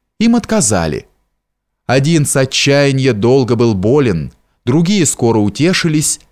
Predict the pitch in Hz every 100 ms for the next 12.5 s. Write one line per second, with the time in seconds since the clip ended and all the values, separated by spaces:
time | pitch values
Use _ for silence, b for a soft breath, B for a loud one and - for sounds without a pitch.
0 | _ _ _ 117 185 196 175 185 214 202
1 | 170 196 180 170 113 92 78 - _ _
2 | _ _ _ _ - 113 135 139 127 98
3 | 113 135 131 127 - - 117 143 135 113
4 | 117 113 92 127 120 113 98 101 147 139
5 | 95 69 - _ _ _ - 123 117 110
6 | 131 120 120 110 - 110 98 98 90 87
7 | 107 160 - _ _ _ - 135 156 165
8 | - 233 139 - 113 - 95 90 - 90
9 | 131 131 123 117 _ _ - 127 135 127
10 | 123 120 127 120 117 95 120 - 123 127
11 | 113 110 110 110 123 - 110 107 104 95
12 | 87 123 147 98 -